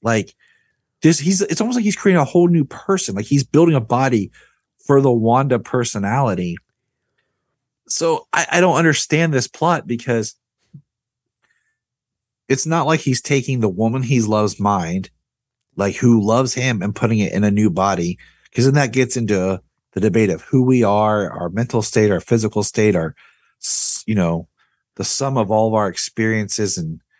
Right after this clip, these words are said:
does that make who we are, our personality, our soul, all that? And then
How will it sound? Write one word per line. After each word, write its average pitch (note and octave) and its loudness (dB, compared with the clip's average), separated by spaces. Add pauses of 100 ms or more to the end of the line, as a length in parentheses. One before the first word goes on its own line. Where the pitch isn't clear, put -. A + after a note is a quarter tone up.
(640)
does F#2+ -2
that A#2 0
make A2+ -2
who A#2+ -2
we A#2+ 4
are, G#2 0
our G2+ -2
personality, G#2 -2
our F2+ -4
soul, - -4
all C3 2
that? A#2 -2 (2000)
And B2+ -2
then C3 -2